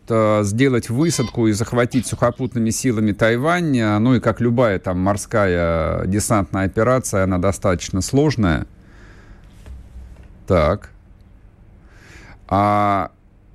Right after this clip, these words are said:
альтернатива этому, условно говоря, там, а, массированная бомбежка. Но разбомбить, э, Тайвань до состояния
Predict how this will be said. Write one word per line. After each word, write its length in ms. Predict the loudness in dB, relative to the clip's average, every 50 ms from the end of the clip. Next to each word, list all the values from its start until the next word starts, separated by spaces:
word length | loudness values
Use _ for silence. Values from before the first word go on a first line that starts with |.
| -20 -20 -20 -20 -20 -20 -20 -20 -20 -20 -20 -6 -2
альтернатива 760 | 0 0 0 0 -2 -2 0 -2 -2 -2 -2 -4 -2 0 0
этому, 420 | 2 0 0 0 -2 -2 0 0 -2
условно 380 | -2 -2 -2 0 2 2 2
говоря, 360 | 2 2 2 2 2 2 0 0
там, 300 | 0 -2 -2 0 0 0
а, 120 | 2 2
массированная 720 | 2 2 2 2 0 0 0 0 0 0 0 0 0 0 0
бомбежка. 640 | 2 2 2 2 2 2 2 0 0 -2 -4 -4 -4
Но 380 | -2 0 0 2 2 2 2 2
разбомбить, 760 | 2 2 2 2 2 2 2 2 2 0 0 0 -2 -4
э, 200 | -2 0 0 0
Тайвань 680 | 2 2 0 0 2 0 0 0 0 -2 -2 -2 0 0
до 120 | 0 0
состояния 680 | 0 0 -2 -2 -2 0 0 0 0 0 0 0 -2 -2